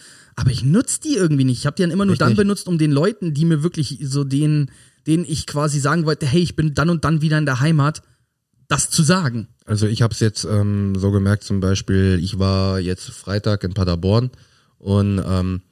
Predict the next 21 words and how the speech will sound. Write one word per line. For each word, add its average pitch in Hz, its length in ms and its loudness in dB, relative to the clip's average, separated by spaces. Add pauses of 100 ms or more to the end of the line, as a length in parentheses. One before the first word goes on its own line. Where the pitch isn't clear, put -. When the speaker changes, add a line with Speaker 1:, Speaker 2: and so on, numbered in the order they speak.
(240)
Speaker 2:
ich - 120 -6
hätte 123 180 2
auch 113 160 2
ganz 135 240 0
einfach 127 520 -2 (140)
ein 107 180 -4
Bild 131 240 2
machen 123 220 0
können, 117 220 2
wie 110 60 0
ich 107 120 0
am 98 120 0
Bahngleis 101 420 0
stehe, 104 400 0
mit 101 240 -2
dem 98 180 -2
Bike 113 280 -2
zusammen 107 420 0
und 95 80 -2
einfach 98 400 -2
so 95 400 0